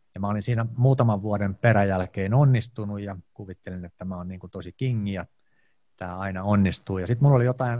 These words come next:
muutakin kiirettä siinä ja yksi asunto oli vapautumassa ja siihen piti löytää vuokralainen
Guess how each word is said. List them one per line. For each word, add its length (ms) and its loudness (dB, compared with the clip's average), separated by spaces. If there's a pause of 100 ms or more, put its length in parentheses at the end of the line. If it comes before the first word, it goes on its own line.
muutakin 580 -2
kiirettä 500 0
siinä 380 -4
ja 140 -6 (720)
yksi 240 0
asunto 420 0 (180)
oli 280 -2 (360)
vapautumassa 880 2
ja 120 -2
siihen 260 0
piti 220 -6
löytää 460 -4
vuokralainen 800 -2